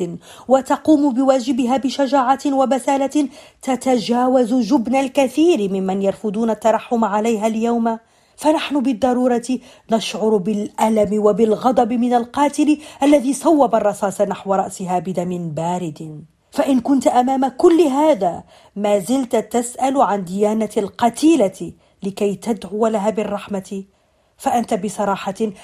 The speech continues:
لست أقل إجراما من القاتل نفسه. لم أعرف يوما ديانة الصحافية شيرين أبو عاقلة، بل أن ديانتها في الحقيقة لم تكن تهمني، ولم يخطر ببالي حتى أن أسأل عنها.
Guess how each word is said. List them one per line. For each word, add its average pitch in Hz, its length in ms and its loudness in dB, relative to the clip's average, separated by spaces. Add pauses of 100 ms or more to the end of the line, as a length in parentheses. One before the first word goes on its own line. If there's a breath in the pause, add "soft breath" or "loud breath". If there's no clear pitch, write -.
(160 loud breath)
لست 311 360 0
أقل 240 540 2
إجراما 202 640 -2
من 190 300 -2
القاتل 175 880 -6
نفسه. 156 680 -12 (500)
لم 403 160 4
أعرف 381 360 -2
يوما 285 280 2
ديانة 202 520 -2
الصحافية 190 640 -4
شيرين 190 580 -4
أبو 170 240 -8
عاقلة، 156 640 -6 (340 loud breath)
بل 214 100 0
أن 285 340 0
ديانتها 254 640 0
في 269 100 -6
الحقيقة 285 720 -6 (360 loud breath)
لم 370 200 0
تكن 339 360 -2
تهمني، 277 680 0 (200 loud breath)
ولم 302 300 4
يخطر 294 480 0
ببالي 277 480 2
حتى 415 460 -2
أن 190 380 -6
أسأل 185 360 -6
عنها. 165 540 -6